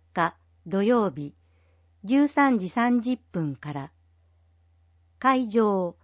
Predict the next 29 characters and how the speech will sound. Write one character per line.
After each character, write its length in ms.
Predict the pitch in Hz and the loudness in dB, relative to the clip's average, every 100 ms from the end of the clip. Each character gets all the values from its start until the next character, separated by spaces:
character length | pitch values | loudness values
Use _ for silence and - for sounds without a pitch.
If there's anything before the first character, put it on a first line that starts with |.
| _ _ _ _ | _ _ _ _
城 300 | - 254 294 | -2 4 6
山 240 | 277 277 | 6 2
体 260 | 277 262 262 | 2 -2 0
験 260 | 247 240 | 0 2
学 220 | 226 226 | 0 -4
習 320 | - - 247 208 | -6 -2 -2 -2
館、 400 | - 147 139 139 _ _ _ _ _ _ _ | -4 -6 -6 -10 _ _ _ _ _ _ _
中 260 | 247 254 | -2 2
央 140 | 254 254 | 2 2
図 160 | 247 | 0
書 160 | 226 240 | -2 -4
館 280 | - 165 147 | -2 -4 -4
隣、 540 | - 180 170 160 147 - _ _ _ _ _ _ | -6 -4 -4 -6 -10 -14 _ _ _ _ _ _
視 160 | - - | -18 -2
聴 260 | 277 269 | 2 2
覚 320 | 262 240 233 | 0 -4 -2
室。 480 | 208 - _ - 143 _ _ _ _ _ _ _ _ _ _ _ _ _ | -6 -6 _ -16 -16 _ _ _ _ _ _ _ _ _ _ _ _ _
稲 240 | 226 254 | 0 4
城 160 | 277 285 | 6 4
市 320 | 285 190 180 _ | 2 -8 -10 _
紅 260 | - 240 240 | 0 2 4
葉 240 | 226 185 | 2 0
台 320 | 147 147 139 143 _ _ - | -2 -6 -8 -12 _ _ -4
四 340 | 233 277 247 | 4 6 4
の 120 | 185 160 | 2 -2
六 300 | 170 - 220 | -4 -2 -2
の 180 | 170 | -2
十 240 | 143 185 196 | -4 -4 -2
八。 540 | 175 180 _ 156 147 | -4 -8 _ -12 -12